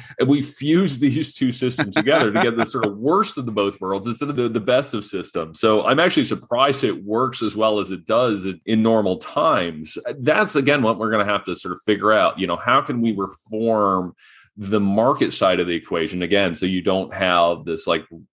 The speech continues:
you know, rich one percent, you know, land owning elites, uh,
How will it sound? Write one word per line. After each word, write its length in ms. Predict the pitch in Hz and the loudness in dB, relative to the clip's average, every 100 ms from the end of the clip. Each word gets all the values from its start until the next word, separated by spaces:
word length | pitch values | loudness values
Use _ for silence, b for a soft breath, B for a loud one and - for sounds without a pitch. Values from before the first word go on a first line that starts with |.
| _ | _
you 120 | 101 | -4
know, 100 | 85 | -2
rich 500 | 82 90 104 101 - | -2 2 2 2 -6
one 300 | 104 90 95 | -4 0 0
percent, 440 | 95 92 98 87 - - - | 0 0 2 0 -4 -18 -8
you 120 | 101 | -2
know, 120 | 87 85 | 0 0
land 360 | 87 90 95 | 2 2 2
owning 380 | 80 95 90 87 | 2 0 0 -2
elites, 760 | 78 90 87 98 85 78 - - | -2 -2 2 2 2 -2 -6 -2
uh, 300 | 80 82 82 | 2 4 4